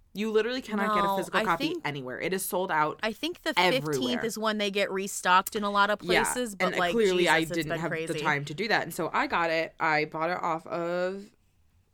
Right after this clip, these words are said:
Speaker 1: Kindle.
Speaker 2: Amazon
Speaker 1: And
Speaker 2: Kindle.
Speaker 1: I was, I've been reading it, and I was like, "Holy shit. Why is this taking me so fucking long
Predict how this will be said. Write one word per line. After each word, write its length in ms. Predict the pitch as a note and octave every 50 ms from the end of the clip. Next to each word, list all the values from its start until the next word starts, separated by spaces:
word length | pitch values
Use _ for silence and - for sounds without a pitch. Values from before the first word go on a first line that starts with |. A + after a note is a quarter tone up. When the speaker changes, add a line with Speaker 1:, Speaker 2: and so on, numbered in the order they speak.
| _ _ _ _ -
Speaker 1:
Kindle. 420 | - F3+ D3 B2 C#3 C#3+ F3+ - - - - - -
Speaker 2:
Amazon 260 | G3 F#3 F3+ E3+ F#3
Speaker 1:
And 220 | F#3 F3 E3 E3+
Speaker 2:
Kindle. 340 | E3+ F3+ F3 E3 E3+ G#3 C#4 - - -
Speaker 1:
I 140 | F3 F3 E3+
was, 260 | E3 F3 F3 D#3+ - - - F3 D#3+ - - E3 D#3+ - - _ - -
I've 240 | E3+ F3+ F#3 E3+ D3
been 220 | E3+ F3+ F3 E3+
reading 320 | E3+ B3+ F4+ F#4+ C#4+ E3
it, 200 | C#3 C3+ B2+ - - _ _ _ _
and 400 | - F#3+ F#3 F3+ F3 F3 E3 D3+ - - -
I 160 | F3+ G3+ C4
was 180 | E4+ F#4 C#4+ -
like, 160 | G3 D#3+ D3+
"Holy 460 | - - - - A#3+ B3 C#4 C#4 D4 D4+
shit. 380 | - - - C3+ - - - - - - - - - - - - - -
Why 560 | D#3 D3+ E3 F3 E3+ F#3+ A3+ C4+ D4 D4+ G4 - - - - -
is 200 | - F3+ F3 E3
this 240 | E3 F#3 F#3+ - - -
taking 440 | - - E4+ F#4+ - - F3+ D#3+
me 280 | D3+ D3 D3+ D#3 D3+ D3 - _ _ _
so 440 | - - - - - - F#3 G3 A#3
fucking 420 | - - - E3 D3 - - F#3+ F#3 G3 A#3
long 400 | D4+ - - - - - F#3